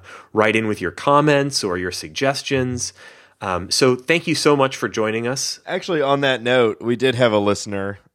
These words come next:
Speaker 2: uh, write in. Um, it's actually a friend of mine who also listens to the show, uh, said that their two games of twenty fifteen, this is Corey,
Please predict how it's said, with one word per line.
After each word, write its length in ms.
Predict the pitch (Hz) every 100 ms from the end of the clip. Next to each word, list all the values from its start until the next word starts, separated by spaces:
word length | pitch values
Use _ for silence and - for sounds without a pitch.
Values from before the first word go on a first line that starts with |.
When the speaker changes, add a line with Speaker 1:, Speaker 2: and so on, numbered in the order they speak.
| -
Speaker 2:
uh, 300 | 101 98 98 - _
write 320 | - 113 110
in. 300 | 110 110 107
Um, 560 | 107 104 101 98 98 90 _ _ _ -
it's 160 | 131 175
actually 300 | 170 175 156
a 40 |
friend 220 | - 180 180
of 60 |
mine 160 | 170 165
who 160 | 147
also 300 | 135 135 -
listens 420 | 117 110 - 104 90
to 60 |
the 160 | 101 95
show, 500 | - 101 95 95 90 _ _ _ _
uh, 360 | 107 95 95 92 - _ _ _ _
said 300 | - 131 117
that 160 | 113
their 240 | 98 131 135
two 520 | - 139 131 123 - - 107
games 360 | 120 117 110
of 140 | 110 98
twenty 240 | - 110
fifteen, 460 | 107 110 - 104 98
this 200 | 101 -
is 120 | 95
Corey, 580 | - 113 107 98 92